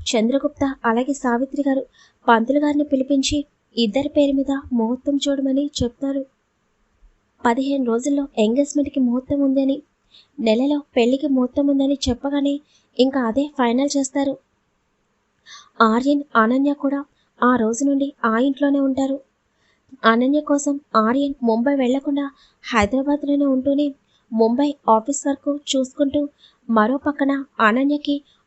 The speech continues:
ఆఫీస్ వర్క్లో హెల్ప్ చేస్తూ ఉంటాడు. సంజయ్కి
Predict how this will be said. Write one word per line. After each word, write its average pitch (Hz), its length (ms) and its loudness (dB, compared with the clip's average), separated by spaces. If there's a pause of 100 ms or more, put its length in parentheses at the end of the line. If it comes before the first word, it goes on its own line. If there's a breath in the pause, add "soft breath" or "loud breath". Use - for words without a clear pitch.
ఆఫీస్ 220 420 2
వర్క్లో 285 240 0
హెల్ప్ 233 380 -2
చేస్తూ 277 260 -4
ఉంటాడు. 269 380 -2 (960)
సంజయ్కి 285 680 -2